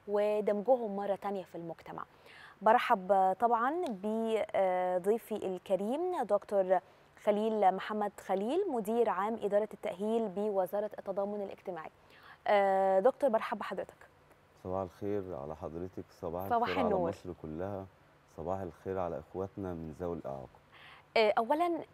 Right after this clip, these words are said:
Speaker 1: آه، عاوزين نعرف مميزات هذا الكارت. آه، يعني هو كارت الخدمات المتكاملة اللي بيعتبر طبعًا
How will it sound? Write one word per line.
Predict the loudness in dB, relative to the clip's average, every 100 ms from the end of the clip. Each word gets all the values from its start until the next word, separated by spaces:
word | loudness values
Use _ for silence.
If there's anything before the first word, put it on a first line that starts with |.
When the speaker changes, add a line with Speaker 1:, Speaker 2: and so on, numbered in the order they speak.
| 0
Speaker 1:
آه، | 0
عاوزين | 0 -2 -2 -2
نعرف | -2 -6 -6 -6
مميزات | -4 -4 -4 -6 -10
هذا | -10 -8 -8
الكارت. | -10 -14 -18 -12 -6
آه، | -2 -2 -2 -4 -4
يعني | -4 -4 -4 -4 0
هو | 4 4 2 -20 -20 6
كارت | 8 8 4 -8
الخدمات | -6 -6 -4 -6 -6
المتكاملة | -8 -8 -10 -10 -4 -2 -2 -4
اللي | -4 -2
بيعتبر | -2 -2 -2 -2 -4
طبعًا | -6 -8 -8